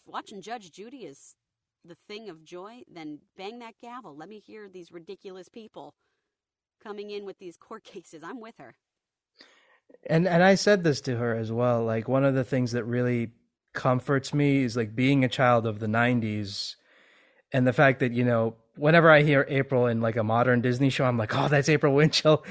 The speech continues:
Speaker 2: And I keep telling myself, "Look, as long as April Winchell is still doing Disney shows, <laughs> then there, <laughs> there's, like, some semblance of normalcy <laughs> for me."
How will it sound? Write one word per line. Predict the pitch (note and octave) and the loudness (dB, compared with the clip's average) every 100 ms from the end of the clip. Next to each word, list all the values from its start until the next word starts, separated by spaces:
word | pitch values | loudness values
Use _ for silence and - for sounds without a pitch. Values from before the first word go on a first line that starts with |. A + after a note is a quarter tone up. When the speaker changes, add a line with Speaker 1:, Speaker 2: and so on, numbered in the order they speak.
| G#3+ - | -2 4
Speaker 2:
And | E3 | 4
I | |
keep | D#3 G3+ | 6 4
telling | G3+ F3+ | 8 8
myself, | D#3+ D3 D3+ C3+ | 8 6 6 6
"Look, | D3 A#2 - | 4 2 -2
as | B2 | 4
long | D3 F#3+ | 6 8
as | G3+ | 8
April | F3+ F3+ F3+ D3+ | 6 4 6 6
Winchell | D#3 D#3 E3 | 6 6 6
is | C#3+ - | 4 4
still | C#3+ | 2
doing | C#3+ C#3+ D3 C3+ | 4 6 6 6
Disney | B2+ B2+ D3 | 2 4 2
shows, | D#3 D#3 D3+ E3+ E3 - - A#3 | 6 8 10 8 6 0 -2 0
<laughs> | A3 | 2
then | - C#3 | 4 6
there, | D#3 D#3+ | 8 8
<laughs> | F3+ C4+ A3 A#3 A#3 | 10 10 10 10 8
there's, | - - - - | 8 4 0 0
like, | A3 - - _ - B3+ B3 | 0 0 -12 _ -6 4 4
some | - F#3 E3 | 8 6 8
semblance | F3 D#3 D#3 D3+ | 6 8 6 6
of | C#3+ | 2
normalcy | A#2+ C#3+ D#3+ G3+ - C4 | 6 6 8 6 6 4
<laughs> | - | 6
for | B3+ - | 4 4
me." | A3+ - A#3+ | 0 0 -4